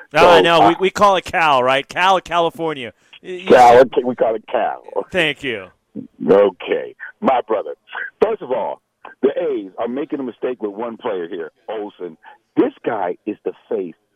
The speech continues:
Speaker 2: of the franchise. He's good looking, six-foot-four, two forty, and this guy is thunder.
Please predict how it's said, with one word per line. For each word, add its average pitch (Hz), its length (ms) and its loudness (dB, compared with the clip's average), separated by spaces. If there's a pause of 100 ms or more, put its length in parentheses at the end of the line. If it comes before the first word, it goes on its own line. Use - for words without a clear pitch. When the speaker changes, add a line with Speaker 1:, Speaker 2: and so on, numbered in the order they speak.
(120)
Speaker 2:
of 95 240 -10
the 82 100 -10 (100)
franchise. 80 560 -8 (260)
He's 95 160 -6 (120)
good 143 220 0
looking, 110 360 -6 (100)
six-foot-four, 117 800 -2
two 165 220 -12
forty, 123 300 -2 (260)
and 101 200 -4
this 240 140 -4 (120)
guy 98 360 -2 (240)
is 104 120 -6 (220)
thunder. 98 440 -8